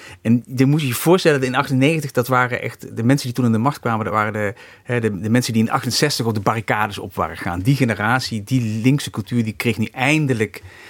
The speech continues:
eh, de mogelijkheid eind jaren negentig om, eh, in het land, eh, te regeren. Tot dan toen waren ze t-, het vooral tot protesten, eh, veroordeeld geweest. Dat rood-groene was een soort van magische,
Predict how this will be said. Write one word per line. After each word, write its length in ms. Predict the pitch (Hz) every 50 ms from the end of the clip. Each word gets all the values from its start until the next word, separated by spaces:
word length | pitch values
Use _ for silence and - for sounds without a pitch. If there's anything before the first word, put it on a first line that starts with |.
| - - - - -
eh, 220 | 120 110 104 101 101 92
de 80 | 101
mogelijkheid 640 | 104 117 123 131 131 127 120 - 110 104 104 104 -
eind 200 | 104 117 120 113
jaren 260 | 117 110 101 95 101
negentig 440 | 98 98 98 92 - - 101 - -
om, 300 | - 104 101 95 95 95
eh, 160 | 95 95 -
in 80 | 101 98
het 100 | 98 -
land, 300 | 104 104 107 101 98 - - -
eh, 60 | 95 95 95 92 92 - - - - - -
te 100 | - 104
regeren. 680 | 98 95 - - 131 120 104 101 113 123 127 117 - - - - - - - 131
Tot 220 | - 127 120 107 -
dan 180 | 123 113 110
toen 220 | - - 123 120 107
waren 260 | 117 107 107 107 101
ze 160 | - 104 -
t-, 80 | - -
het 220 | - 110 - - -
vooral 300 | - - 107 110 113 110
tot 200 | - 110 101 -
protesten, 640 | - - - - 104 - - - 104 92 90 90 -
eh, 120 | 95 92 90
veroordeeld 420 | - - 90 104 95 95 87 -
geweest. 380 | - - 87 95 113 - - - - - - - - - - - - - -
Dat 200 | 131 127 123 -
rood-groene 360 | 151 156 151 - 170 160 147
was 80 | 151
een 60 | 143 143
soort 140 | - 139
van 140 | - 131 131
magische, 680 | 135 135 135 147 156 147 143 135 - - 135 123 120